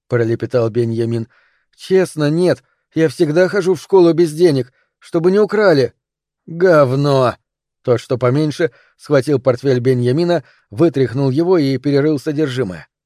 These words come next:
Кошелька там не было. "Говно!" И парень повыше ростом ударил Беньямина в живот. "Покажи карманы штанов!"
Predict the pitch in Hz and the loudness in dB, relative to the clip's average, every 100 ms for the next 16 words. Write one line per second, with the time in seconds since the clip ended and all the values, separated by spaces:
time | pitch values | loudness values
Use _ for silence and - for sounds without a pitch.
0 | _ _ - - 147 127 123 120 147 131 | _ _ -8 -4 -4 0 0 0 -2 -2
1 | 139 101 95 - _ _ - 113 160 185 | -2 -6 -10 -18 _ _ -18 -4 0 2
2 | 139 131 127 107 87 _ _ _ _ - | 2 -2 -2 -4 -8 _ _ _ _ -14
3 | 95 127 127 123 131 120 123 131 165 175 | -4 0 0 0 0 -2 -2 -2 0 -2
4 | 151 - _ _ - 120 160 156 139 147 | -4 -8 _ _ -8 0 2 2 0 -2
5 | 143 139 143 139 139 120 139 110 - _ | -2 -2 -2 -4 -4 -4 -6 -6 -10 _
6 | _ _ _ _ 104 104 127 123 160 147 | _ _ _ _ -10 -2 -2 2 2 2
7 | 143 139 151 143 139 - 151 151 165 135 | 2 2 2 2 0 0 2 4 4 2